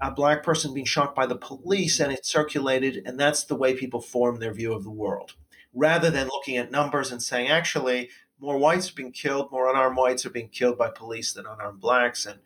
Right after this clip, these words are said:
when you adjust for murder rates and, and shooting of police, actually,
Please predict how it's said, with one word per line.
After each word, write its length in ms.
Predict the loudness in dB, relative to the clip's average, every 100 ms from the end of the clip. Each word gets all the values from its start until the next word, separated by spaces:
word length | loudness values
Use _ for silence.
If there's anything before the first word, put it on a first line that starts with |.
| -20 -20 -20 _
when 120 | -10
you 100 | -8
adjust 320 | 2 2 2
for 300 | -2 -2 -2 -10 _ _
murder 280 | 0 4 6
rates 420 | 6 4 2 0
and, 180 | -2 -4 -10
and 320 | -6 -6 -8 _ _ _ _ -14
shooting 380 | -2 0 2 -2
of 120 | -4
police, 380 | -2 2 2 2
actually, 540 | 2 0 -2 -4